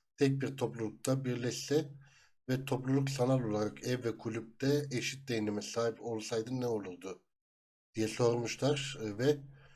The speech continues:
e, dünyanın herhangi bir köşesinden favorilerine oy verme ve kazanma gücü doğru gerçek gücün tek bir per-, perspektiften, e,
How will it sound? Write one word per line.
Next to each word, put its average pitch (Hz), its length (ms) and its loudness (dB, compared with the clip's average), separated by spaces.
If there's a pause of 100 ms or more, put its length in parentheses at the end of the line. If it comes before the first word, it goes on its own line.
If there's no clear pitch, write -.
(480)
e, 107 280 0
dünyanın 131 360 6
herhangi 135 520 4
bir 113 200 -2
köşesinden 117 600 -2
favorilerine 117 640 0
oy 117 300 0
verme 101 340 -2
ve 104 120 -4
kazanma 113 480 -2
gücü 113 460 -6 (560)
doğru 123 280 6
gerçek 127 480 0
gücün 135 260 -2
tek 135 280 -4
bir 123 80 -2
per-, 110 400 -2 (200)
perspektiften, 113 1080 -2 (1120)
e, 110 60 4